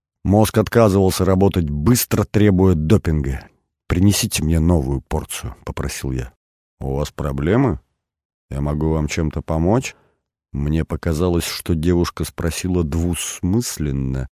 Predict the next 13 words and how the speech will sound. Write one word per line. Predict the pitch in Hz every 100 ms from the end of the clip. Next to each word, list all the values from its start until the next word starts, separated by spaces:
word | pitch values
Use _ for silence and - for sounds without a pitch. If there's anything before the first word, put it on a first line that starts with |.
| _ _
и | -
я | 85
уже | 87 78
хотел | 80 87 - 85
отчитать | 87 - - 113 - 143 135
ее, | 95 85 80 73 _ _ _ _
но, | 73
подняв | 71 87 90 107
глаза, | 85 87 85 101
наткнулся | 95 78 - 98 92 87
на | 85
серьезный | 80 85 90 92 87 87
взгляд. | 82 80 80 65 -